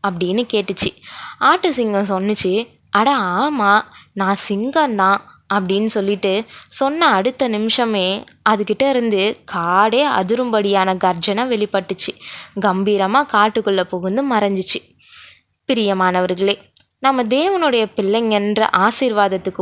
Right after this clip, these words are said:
உரியவங்களா பாக்கியம் பெற்றோம். நாம யாரு, எதுக்காக நாம படைக்கப்பட்டோம், நம்மளுடைய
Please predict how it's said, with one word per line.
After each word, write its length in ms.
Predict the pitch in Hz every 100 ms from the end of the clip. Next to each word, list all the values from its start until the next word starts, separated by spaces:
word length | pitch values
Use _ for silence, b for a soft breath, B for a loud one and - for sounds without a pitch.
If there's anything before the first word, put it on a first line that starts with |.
| 185
உரியவங்களா 680 | 180 208 226 214 196 190 175 190 - -
பாக்கியம் 540 | 165 190 262 - 254 208
பெற்றோம். 540 | 196 165 - 180 196 - B B
நாம 280 | 214 208 196
யாரு, 680 | 185 185 185 254 277 190 208 - -
எதுக்காக 580 | 208 226 302 302 262 226
நாம 260 | 202 185 180
படைக்கப்பட்டோம், 760 | 180 214 254 208 180 - 175 196 B B B
நம்மளுடைய 320 | 240 233 214